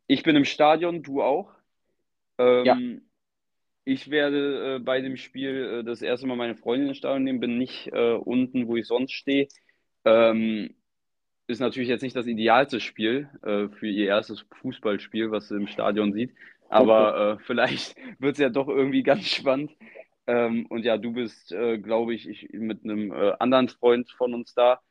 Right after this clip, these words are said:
Speaker 2: Nee,
Speaker 1: Und,
Speaker 2: ja,
Speaker 1: äh,
Speaker 2: ja, aber ich bin alleine. Also ich sitz
Speaker 1: ja,
Speaker 2: alleine
Speaker 1: ja,
Speaker 2: bei
Speaker 1: ich glaub,
Speaker 2: mir.
Speaker 1: ihr seid getrennt, ne, weil ihr nicht direkt
Speaker 2: Genau.
Speaker 1: Karten gekriegt habt.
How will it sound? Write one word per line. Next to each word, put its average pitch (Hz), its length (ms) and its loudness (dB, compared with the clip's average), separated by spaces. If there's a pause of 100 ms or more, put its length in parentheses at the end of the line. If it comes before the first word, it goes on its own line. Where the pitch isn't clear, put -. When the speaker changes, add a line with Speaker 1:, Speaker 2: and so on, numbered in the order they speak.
(440)
Speaker 2:
Nee, 143 180 8
Speaker 1:
Und, 151 40 8
Speaker 2:
ja, 156 360 6
Speaker 1:
äh, - 0 -
Speaker 2:
ja, 156 260 2
aber 143 140 -2
ich - 160 -8
bin 143 160 -10
alleine. 135 460 -8
Also 127 200 -10
ich 131 120 -14
sitz 147 180 -14
Speaker 1:
ja, - 80 -18
Speaker 2:
alleine 110 240 2
Speaker 1:
ja, 117 160 8
Speaker 2:
bei - 0 -
Speaker 1:
ich 117 140 0
glaub, 123 180 0
Speaker 2:
mir. - 140 -4
Speaker 1:
ihr 95 200 -10
seid 107 200 -6
getrennt, 107 400 -10
ne, 107 160 -8
weil 104 120 0
ihr 104 60 -6
nicht 104 240 -10
direkt 104 220 -10
Speaker 2:
Genau. 113 100 -4
Speaker 1:
Karten 104 220 -2
gekriegt 95 340 -12
habt. 98 180 -16